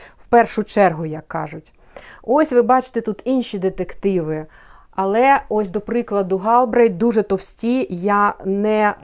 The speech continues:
наважилася їх додавати до марафону, звичайно.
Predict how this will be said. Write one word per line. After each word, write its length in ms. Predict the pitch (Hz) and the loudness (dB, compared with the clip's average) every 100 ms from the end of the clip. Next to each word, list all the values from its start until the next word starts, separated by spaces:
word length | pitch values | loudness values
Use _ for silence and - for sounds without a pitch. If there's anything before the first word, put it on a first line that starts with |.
| 185 | -6
наважилася 840 | 190 208 202 190 160 165 170 - | 0 2 4 4 2 -2 -6 -4
їх 340 | 170 180 185 - - - | -2 0 -2 -4 -20 -18
додавати 500 | 165 175 190 190 185 | -4 2 4 4 0
до 140 | 165 190 | 0 2
марафону, 580 | 185 175 - 320 359 | 2 -2 -2 2 2
звичайно. 840 | 226 240 240 247 208 175 170 160 | 0 -2 -2 0 2 2 -2 -4